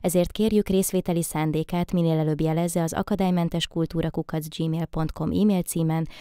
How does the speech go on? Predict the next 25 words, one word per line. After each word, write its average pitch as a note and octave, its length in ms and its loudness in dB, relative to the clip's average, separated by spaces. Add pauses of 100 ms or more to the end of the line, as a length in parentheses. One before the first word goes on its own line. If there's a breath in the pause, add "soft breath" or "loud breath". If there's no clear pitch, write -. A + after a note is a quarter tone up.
(160 loud breath)
vagy E3+ 180 4
a E3+ 40 6
plusz - 260 2
harminchat F3 500 2
harminc F3+ 480 2
nyolc E3+ 340 0
tizenhárom E3+ 800 0 (180 loud breath)
negyvenöt F3+ 520 2
harmincnégyes D3+ 760 0
telefonszámon. E3+ 1000 -4 (400 loud breath)
Köszönjük F3 440 2
a E3 60 0
figyelmet, F#3+ 560 2 (200 loud breath)
szeretettel F#3+ 640 4
várjuk E3 360 2
Önt F3+ 220 4
és D#3 160 0
barátait, E3+ 640 0
a - 80 -6
Forte F#3+ 340 2
Társulat E3+ 600 0
és - 180 -4
a D#3+ 40 0
Szkénész F#3+ 440 0
Színház D#3+ 460 -2